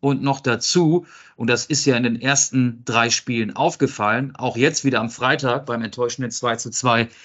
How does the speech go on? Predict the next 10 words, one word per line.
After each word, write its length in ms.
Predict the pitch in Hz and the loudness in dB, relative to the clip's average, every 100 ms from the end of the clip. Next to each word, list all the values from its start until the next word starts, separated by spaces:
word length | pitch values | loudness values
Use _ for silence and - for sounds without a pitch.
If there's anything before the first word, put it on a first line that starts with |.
| - _ | -20 _
gegen 280 | 117 110 104 | 2 2 2
Heidenheim. 560 | 143 139 107 104 113 139 - - _ | 2 2 2 0 0 -4 -10 -20 _
Borussia 300 | 113 139 139 | -8 -2 0
Dortmund 360 | 139 170 135 | 0 0 -2
verstärkt 440 | 135 123 143 151 147 | -4 0 4 4 4
sich 340 | 135 143 - - | 2 0 -2 -2
mit 240 | 123 120 | -2 0
Niklas 360 | 127 - 117 - | 0 0 0 4
Füllkrug, 560 | 160 - 127 156 - _ _ _ | 4 4 2 0 -2 _ _ _
ja, 440 | 101 117 139 160 | 0 2 2 -2